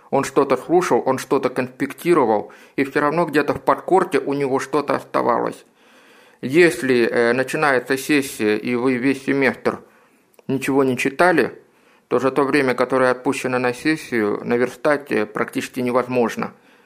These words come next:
вот этого. Поэтому, э, тут очень серьёзный момент — это момент са-, э, самоорганизации. Если эту проблему, э, уда-, удаётся каким-то образом решить, то для человека с инвалидностью, а особенно с тяжёлой инвалидностью,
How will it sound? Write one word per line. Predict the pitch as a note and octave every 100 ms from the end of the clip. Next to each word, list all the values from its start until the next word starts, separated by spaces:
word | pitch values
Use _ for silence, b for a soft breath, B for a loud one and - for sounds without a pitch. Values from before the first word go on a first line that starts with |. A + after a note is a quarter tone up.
| b _ _ _ - _ _ _ _ _ _ _ _ -
вот | F#3 F3+
этого. | F#3 G2 G#2+
Поэтому, | B2 B2+ C3+ C3 B2+ -
э, | A2+ A2 A2+
тут | B2+ B2
очень | E3 D#3+ A#2+
серьёзный | A#2 A#2 B2 A#2+
момент — | A2+ A2+ C#3+ D#3 - b b b b
это | A#2 - A#2+ A2 -
момент | A2+ A#2+ B2+ -
са-, | A#2+
э, | - A#2+ G#2 G2+ -
самоорганизации. | A#2 A2+ G#2+ A#2 A#2 A2+ G#2 - G#2+ A2 - b b -
Если | D3 C#3+
эту | C#3+ C#3
проблему, | C#3+ C#3 C#3 C3 A2 G#2+ -
э, | G#2 G#2+ -
уда-, | B2+ B2+ -
удаётся | B2 C#3 C#3 B2 A#2+
каким-то | B2 A#2 B2 B2
образом | A#2+ A#2+ A#2+ B2
решить, | B2+ C3+ F#3 F#3+ F#3+ B B B B B -
то | C3 B2+ A#2
для | G#2+ B2 B2 A#2 A2
человека | - C3+ C3+ C#3 C3+ A#2
с | -
инвалидностью, | B2 B2 B2+ F3 E3+ A#2 - A2+ A#2
а | B2
особенно | A#2+ C#3 B2+ A#2+
с | A#2
тяжёлой | - B2+ F3+ E3+
инвалидностью, | C#3 B2 A2+ A#2 A2 G#2 - A#2+ G#2+